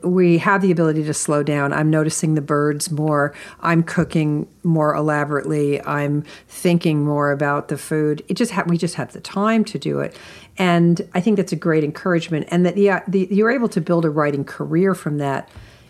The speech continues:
is so good in terms of messaging to people who want to do that. What do you love? What do you do? What consideration do you bring to it? So that's a great message. And, and, and it's pretty lofty stuff. And I'm glad we got that out of the way, because now we have to talk about pancakes. Because,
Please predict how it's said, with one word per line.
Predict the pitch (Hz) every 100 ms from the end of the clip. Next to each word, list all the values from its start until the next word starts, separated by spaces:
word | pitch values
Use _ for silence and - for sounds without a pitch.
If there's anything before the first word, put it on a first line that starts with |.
| _ _ _
is | 202 185 175 - - _ _ -
so | - - 208 196 196 202 196 - _ _ _ _ _
good | - 170 156 143 - -
in | 165
terms | - 151 143
of | 143
messaging | 135 135 131 139 143
to | -
people | 139 - 131
who | 147
want | 143 139
to | - -
do | 147
that. | 139 131
What | 180
do | 208
you | 196
love? | 165 156 147
What | 151 185
do |
you | 185
do? | 160 151 147 147 - - - -
What | 190 233
consideration | - 208 185 160 147 147 - 147
do | 156
you | 143
bring | 143 156 165 170
to | 170 143
it? | - - - - -
So | - 254 233 226 - - -
that's | 240 196 285 339
a | 277
great | 180 160 -
message. | 147 143 185 180
And, | 208 208 208
and, | 226 220 220
and | 233
it's | 240 226
pretty | - 285 254
lofty | 196 170 165 175
stuff. | - - - - -
And | 185
I'm | 196
glad | 202 240
we | 226
got | 202 180
that | 165 156
out | 147
of | 143
the |
way, | 139 135
because | 147 170 170
now | 202 202
we | 180
have | 160
to |
talk | - 131
about | - - -
pancakes. | - - - - -
Because, | - 196 208 202 185